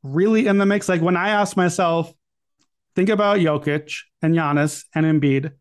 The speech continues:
now think about Tatum. I don't know how to quantify, how to explain it, but I don't put Tatum on the same level as those three guys. I just don't. I don't put him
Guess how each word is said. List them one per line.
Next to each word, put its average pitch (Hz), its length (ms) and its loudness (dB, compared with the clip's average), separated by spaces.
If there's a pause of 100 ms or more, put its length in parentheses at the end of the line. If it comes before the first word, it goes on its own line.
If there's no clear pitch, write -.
(220)
now 151 160 -2
think 165 180 0
about 156 220 -2
Tatum. 139 420 -2 (760)
I 165 160 -2
don't 220 140 2
know 202 80 2
how 185 120 0
to 160 80 0
quantify, 180 800 -2
how 156 100 -2
to 151 80 0
explain 156 460 -2
it, 180 240 -2 (340)
but 170 280 -6
I 175 160 -2
don't 196 280 0 (260)
put 180 240 -4
Tatum 147 440 0
on 156 240 -2
the 151 100 0
same 156 280 0
level 143 300 0
as 139 120 -4
those 143 240 -2
three 143 160 -2
guys. 131 220 -2
I 147 80 0
just 202 240 -2
don't. 185 400 -2
I 151 80 -2
don't 170 320 -2
put 190 140 -2
him 175 340 0